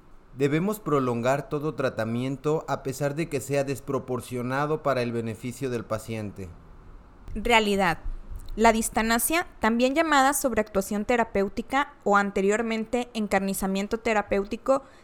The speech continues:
Speaker 2: se presenta cuando ante un padecimiento terminal se ofrecen tratamientos que pudieran prolongar la agonía del paciente y su familia.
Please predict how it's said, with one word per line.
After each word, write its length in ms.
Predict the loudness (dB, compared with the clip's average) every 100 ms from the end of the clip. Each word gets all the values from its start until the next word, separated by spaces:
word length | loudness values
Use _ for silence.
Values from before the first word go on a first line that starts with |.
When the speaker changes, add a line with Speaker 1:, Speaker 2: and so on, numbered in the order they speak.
| -4
Speaker 2:
se 200 | 2 4
presenta 640 | 4 2 0 0 0 0 2
cuando 260 | 2 2
ante 200 | 2 2
un 140 | 2 6
padecimiento 640 | 6 4 0 -2 -2 -2
terminal 560 | -2 -4 -2 -2 -2 -6 -4
se 160 | -2
ofrecen 360 | 0 0 0 2
tratamientos 760 | 2 2 0 0 0 0 0
que 100 | -4
pudieran 460 | -2 2 6 6 4
prolongar 500 | 2 2 2 2 4
la 100 | 2
agonía 420 | 0 -2 -2 -2
del 160 | -2 -4
paciente 600 | -6 -4 -4 -2 -2 -2
y 80 | -6
su 120 | -6
familia. 520 | -6 -6 -6 -8 -10